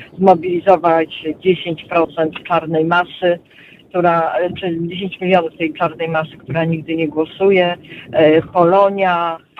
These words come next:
i tak dalej, i tak dalej. To, to nie ma sensu. To jest strata czasu. Dlatego też, mm, chyba wyjadę, bo, bo to jest na najlepszej drodze, no nie chcę tracić swojego czasu, bo się strasznie w to angażuję od wielu lat,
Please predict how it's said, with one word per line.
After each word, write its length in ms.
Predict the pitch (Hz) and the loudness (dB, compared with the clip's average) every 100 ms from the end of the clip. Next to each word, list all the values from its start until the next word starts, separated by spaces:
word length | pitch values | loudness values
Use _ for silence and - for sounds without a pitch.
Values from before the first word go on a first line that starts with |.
| - | -20
i 80 | 180 | -8
tak 240 | 190 165 | -6 -4
dalej, 300 | 196 185 180 | -2 -2 -2
i 40 | 165 | -6
tak 140 | 185 | -8
dalej. 220 | 175 180 | -4 -4
To, 140 | 175 269 | -4 -4
to 120 | 311 | -2
nie 100 | 339 | -2
ma 80 | 381 - | -4 -2
sensu. 440 | 220 165 - - - | -2 -2 -8 -14 0
To 80 | 311 | 0
jest 300 | 285 277 - - - 226 - - | 2 -2 -8 -20 -18 -18 -18 -12
strata 380 | - 269 262 | -4 -2 -2
czasu. 500 | 240 226 - - - - - - _ | -2 -2 -2 -6 -16 -16 -20 -20 _
Dlatego 320 | 254 320 311 | -2 2 4
też, 300 | 269 247 - - _ - | 4 2 0 -16 _ -10
mm, 180 | 214 220 - - | -2 -2 -4 -12
chyba 220 | - 330 285 | 0 2 4
wyjadę, 460 | 262 302 254 190 | 4 4 2 0
bo, 240 | 175 180 175 | -2 -4 -6
bo 140 | - | -10
to 200 | 156 185 | -4 -2
jest 140 | 185 | -2
na 100 | 185 | -2
najlepszej 480 | 190 190 196 - 226 | -2 0 -4 -2 0
drodze, 340 | 262 262 220 214 - - - | 2 2 0 -4 -8 -20 -2
no 100 | 277 | 4
nie 160 | 277 262 | 4 4
chcę 200 | - 233 | 2 -4
tracić 460 | - 220 - 214 | 0 -2 -2 -16
swojego 520 | - - 214 214 202 202 | -18 -4 2 2 0 -6
czasu, 460 | - 208 185 - | -2 -4 -4 -10
bo 120 | 190 | -10
się 120 | 226 240 | -6 -8
strasznie 460 | - 349 - 190 | -4 -4 -4 -8
w 80 | 175 | -6
to 80 | 170 | -4
angażuję 560 | 165 165 170 170 170 | -4 -4 -6 -2 -2
od 80 | 175 | -2
wielu 220 | 185 226 | 2 2
lat, 260 | 247 247 214 | 4 2 -2